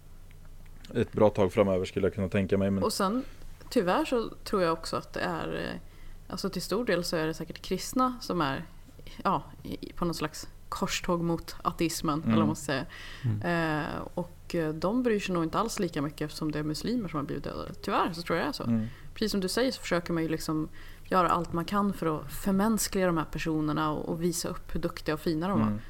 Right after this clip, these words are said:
Speaker 2: Det ska ju fan inte behövas.
Speaker 1: Nej.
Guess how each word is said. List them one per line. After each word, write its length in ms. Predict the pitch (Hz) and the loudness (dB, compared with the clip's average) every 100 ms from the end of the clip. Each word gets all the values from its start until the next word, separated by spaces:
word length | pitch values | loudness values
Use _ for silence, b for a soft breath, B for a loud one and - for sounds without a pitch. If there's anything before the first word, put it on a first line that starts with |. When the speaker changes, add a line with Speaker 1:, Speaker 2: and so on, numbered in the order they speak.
| B - - | B -8 0
Speaker 2:
Det 320 | 196 196 - | 2 2 0
ska 220 | - - | -2 0
ju 60 | 196 | 0
fan 340 | - 240 196 | 2 2 2
inte 160 | 170 170 | 2 0
behövas. 640 | 165 175 294 - - - - | -2 0 0 -2 -4 -4 0
Speaker 1:
Nej. 260 | 110 98 | 0 0